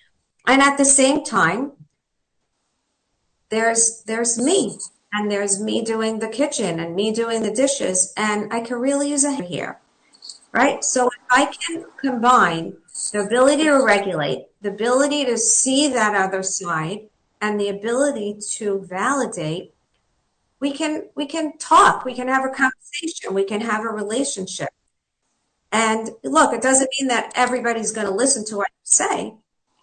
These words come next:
but we wanna make sure and we wanna maintain for ourselves as much ability to be effective as possible.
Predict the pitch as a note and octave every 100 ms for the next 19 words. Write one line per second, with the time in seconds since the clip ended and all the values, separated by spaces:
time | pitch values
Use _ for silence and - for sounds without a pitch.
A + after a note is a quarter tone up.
0 | _ _ _ _ - G#3 - - A3 C4
1 | B3+ B3+ C4 A3+ G#3+ G#3+ - B3+ A#3+ G3
2 | G#3 A3 G#3+ G#3+ G#3 G#3 G3+ A#3 A3+ A3+
3 | F#3 F#3 F#3+ - B3+ A#3 F3+ D#3 - -
4 | - _ _ _ _ _ _ _ _ _
5 | - A3+ G#3 A#3 C#4+ F#4+ - - _ _
6 | _ A3 B3 D4 C#4+ C4+ A#3+ B3 G#3+ -
7 | - G#3 - C4 C#4 C#4 - F#3+ F#3 -
8 | E3 F#3 - D#3+ - F3